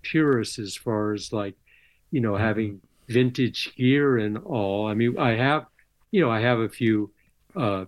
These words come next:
Speaker 1: museum pieces in, in my place, but we like to work as quickly as we can. And so if there's a plug-in now that approximates something
Speaker 2: Mm-hmm.
Speaker 1: and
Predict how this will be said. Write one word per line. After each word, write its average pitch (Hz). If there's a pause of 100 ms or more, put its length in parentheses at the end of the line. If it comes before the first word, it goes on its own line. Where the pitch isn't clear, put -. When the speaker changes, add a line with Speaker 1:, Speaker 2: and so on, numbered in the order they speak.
Speaker 1:
museum 113
pieces 107
in, 104
in 127
my 95
place, 131
but 110 (420)
we 143
like 170
to 160
work 143 (280)
as 117
quickly 139
as 113
we 120
can. 156
And 104
so 107 (220)
if 127
there's 123
a 117
plug-in 123
now 104
that 107 (120)
approximates 120 (340)
something 113
Speaker 2:
Mm-hmm. -
Speaker 1:
and 113